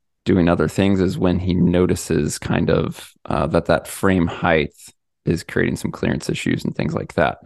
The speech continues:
Um, so those are, like, important details that I'm hearing in his question that I think set up context for, uh, an answer that we can talk about in terms of pros and cons on frame height. But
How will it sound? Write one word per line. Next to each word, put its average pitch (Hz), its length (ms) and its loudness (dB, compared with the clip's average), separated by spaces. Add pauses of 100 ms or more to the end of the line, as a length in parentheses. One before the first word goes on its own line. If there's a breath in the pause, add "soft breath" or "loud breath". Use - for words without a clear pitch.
(640 loud breath)
Um, 85 560 2 (320)
so 110 120 6
those 123 240 6
are, 104 160 6
like, 87 340 2 (120)
important 92 520 2
details 113 540 2
that 98 100 2
I'm 98 140 0
hearing 104 560 2 (100)
in 101 340 4 (120)
his 95 180 -2
question 120 580 0 (460 soft breath)
that 92 140 2
I 92 100 4
think 90 260 -2
set 85 200 2
up - 240 0
context - 800 -4
for, 85 720 0 (180)
uh, - 500 -2
an 85 140 0
answer - 460 -2
that - 120 0
we - 80 2
can - 140 0
talk - 240 -2
about - 200 0
in - 40 -10
terms 95 220 0
of - 100 -4
pros 92 180 0
and - 120 -6
cons 85 260 -2
on - 140 -2
frame - 260 -4
height. - 340 -8
But - 220 2